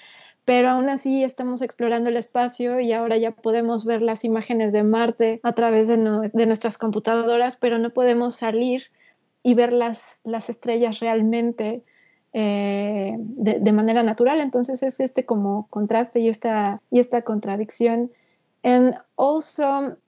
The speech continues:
um, well, I, I am very curious about the title of this new album, uh, Taurus.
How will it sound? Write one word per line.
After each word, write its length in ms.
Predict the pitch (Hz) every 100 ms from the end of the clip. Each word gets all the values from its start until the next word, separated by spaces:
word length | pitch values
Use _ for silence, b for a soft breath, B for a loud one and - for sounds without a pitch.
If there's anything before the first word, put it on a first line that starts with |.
| _ _ _ _ -
um, 260 | 254 254 247
well, 320 | 269 311 - - _
I, 300 | 269 294 302 -
I 100 | 302
am 120 | 294
very 180 | 330 359
curious 300 | 349 349 349
about 220 | 262 269
the 100 | 247
title 520 | 247 262 269 254 240
of 280 | - - 226 240
this 280 | 247 247
new 160 | 247 247
album, 500 | 226 226 214 214 214 - _ -
uh, 320 | 226 208 202 202
Taurus. 640 | - 240 240 302 381 -